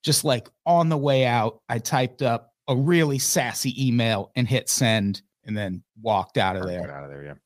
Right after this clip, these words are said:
Speaker 1: Yeah.
Speaker 2: Uh, two mall jobs that I quit in different but funny ways, I guess. Um, one is the shortest amount of time I've ever had a job. That was when I got,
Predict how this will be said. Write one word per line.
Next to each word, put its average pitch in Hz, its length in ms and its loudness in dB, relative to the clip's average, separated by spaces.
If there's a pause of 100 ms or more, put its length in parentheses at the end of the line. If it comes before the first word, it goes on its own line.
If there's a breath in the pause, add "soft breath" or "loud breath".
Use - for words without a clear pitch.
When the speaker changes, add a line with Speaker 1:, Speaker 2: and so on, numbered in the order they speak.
(140 soft breath)
Speaker 1:
Yeah. 101 280 -4
Speaker 2:
Uh, 110 240 0 (280)
two 190 180 0
mall 139 220 2
jobs 90 640 -4 (120)
that 98 220 2
I 90 140 0
quit 101 420 -2
in 95 280 -4
different 117 520 -2
but 95 380 0 (200)
funny 107 380 -4
ways, 120 340 0
I 120 100 -4
guess. 123 440 -6
Um, 98 500 0
one 135 540 -2
is 107 220 0
the 101 100 -2
shortest 123 540 -2
amount 104 260 0
of 95 100 -2
time 98 220 0
I've 90 120 0
ever 98 160 2
had 95 120 0
a 85 40 -4
job. 87 300 -2
That 95 140 -2
was 90 200 -6
when 85 120 -2
I 82 80 -2
got, 87 260 0